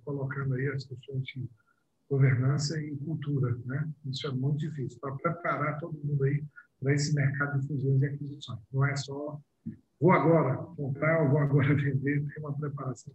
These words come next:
tem toda um, uma estrutura pra tudo isso. Perfeito. Doutor Saulo. Doutor Saulo não, doutora Marielle. A gente conclui com o doutor Saulo, tá bom?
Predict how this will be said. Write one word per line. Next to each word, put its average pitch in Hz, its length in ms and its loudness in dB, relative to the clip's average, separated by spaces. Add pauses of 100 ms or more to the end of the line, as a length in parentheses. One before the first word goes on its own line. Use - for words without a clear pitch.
tem 139 160 -10
toda 147 200 -6
um, 139 200 0 (360)
uma 139 100 2
estrutura 139 460 0
pra 127 160 -6
tudo 113 300 -8
isso. 107 220 -12
Perfeito. 180 540 -2 (760)
Doutor 196 280 4
Saulo. 127 560 0 (320)
Doutor 151 260 4
Saulo 208 320 4
não, 123 200 2
doutora - 300 -2
Marielle. 156 540 4 (140)
A 131 80 -2
gente 127 220 -2 (120)
conclui 147 400 2
com 147 40 6
o 143 40 4
doutor 143 200 0
Saulo, - 160 -10 (300)
tá - 60 -2
bom? 185 420 -2